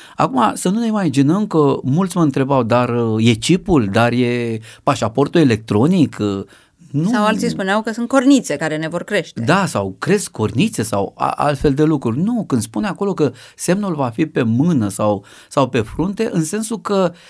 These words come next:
Speaker 1: sigiliul este pus în mintea omului, acolo de unde este creierul, acolo unde se, se fac acțiunile noastre și mâna este cea care îndeplinește, simbolic vorbind,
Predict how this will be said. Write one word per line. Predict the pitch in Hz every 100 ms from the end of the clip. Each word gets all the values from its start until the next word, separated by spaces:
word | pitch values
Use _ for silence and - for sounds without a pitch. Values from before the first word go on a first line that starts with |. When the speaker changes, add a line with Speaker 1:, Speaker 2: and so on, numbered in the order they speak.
| -
Speaker 1:
sigiliul | - - 147 113 135 208 220 220 -
este | 175 175 185 175 170 - _ _ _ -
pus | - 214 214
în | - 160 139 139
mintea | 240 269 254 220 180 -
omului, | 139 123 117 110 107 107 104 - -
acolo | 135 139 233 208
de |
unde | 190 185
este | 190 185 190 175 156 - - - -
creierul, | 139 190 220 151 113
acolo | 110 160
unde | 175 180 165
se, | - 160 156 151 147 - - -
se | - 139
fac | 165 156
acțiunile | 147 - 170 190 190
noastre | 156 131 113
și | - 131
mâna | 131 143 131 131 185 277
este | 196 226
cea | 214 226
care | 226 220
îndeplinește, | 214 214 226 208 214 175
simbolic | 113 123 120 160 165
vorbind, | 139 117 139 214